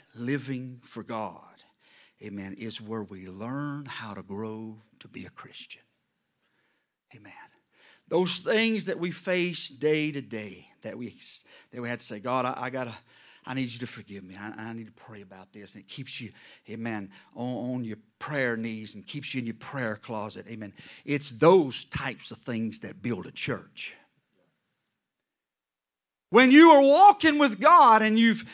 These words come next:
and you fell flat on your face, you've messed up, and you come back to the church and you say, "God, I need some mercy. I'm sorry, God, I have messed up."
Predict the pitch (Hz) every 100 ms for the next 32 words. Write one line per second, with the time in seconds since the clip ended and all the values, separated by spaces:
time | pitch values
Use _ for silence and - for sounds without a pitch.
0 | - - 220 233 208 - 311 262 226 -
1 | - 320 277 254 233 190 - 240 196 -
2 | 214 180 214 262 381 - - 339 285 190
3 | - _ _ _ _ _ _ _ _ _
4 | _ _ _ _ _ _ - - - 151
5 | - 262 240 240 233 226 208 165 - 202
6 | 160 - - - 143 - _ _ - _
7 | 175 226 185 285 262 294 277 269 208 269
8 | 233 233 214 - 220 233 214 208 - 349
9 | 403 381 294 247 240 214 208 247 202 214
10 | 202 208 254 302 - - 339 269 -